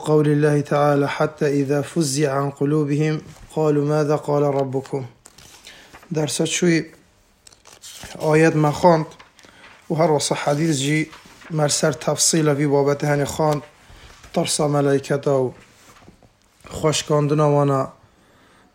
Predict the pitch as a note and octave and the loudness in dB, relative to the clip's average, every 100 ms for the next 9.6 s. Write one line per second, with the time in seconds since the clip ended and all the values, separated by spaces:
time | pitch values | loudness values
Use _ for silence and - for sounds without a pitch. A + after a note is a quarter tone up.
0 | - D3+ D3 C#3+ C#3+ D3+ D3+ - C#3+ D#3 | -2 0 2 2 2 2 0 -2 -8 -2
1 | D3 C#3 C#3+ C#3+ C#3 C#3+ D3 C#3 C#3 C3 | 0 2 2 4 2 2 0 0 0 2
2 | C#3+ C3+ C3+ D3 D3 - F3 D3+ F3 D#3 | 2 2 2 0 -2 -4 -8 -2 0 0
3 | - E3 D#3 D#3 D#3+ D#3 D3 C#3+ - E3 | 0 0 0 0 0 0 0 0 0 0
4 | D3 C3+ D3 C#3+ C#3 D#3+ E3 - _ - | 2 0 0 0 0 0 -2 -6 _ -20
5 | - - - - E3+ D#3 D3+ D#3 - D#3 | -20 -20 -20 -8 -4 -2 -2 -4 -4 -2
6 | D3 D3 - D3 - D3 C#3 C#3+ C#3+ - | 0 -2 -2 -4 -4 -6 -4 -6 -6 -4
7 | D3+ C#3 C#3+ D#3 D3 C3+ C#3+ C#3 C#3 C#3+ | -4 -4 -4 -4 -4 -2 -2 -2 -2 -2
8 | D3 C#3 C#3 C3+ C#3+ C#3+ C#3 D3 D#3 D3+ | -2 -4 -6 -8 -8 -4 -2 0 0 -2
9 | C3+ B2 - - A#2 B2 | -2 -4 -6 -6 -6 -8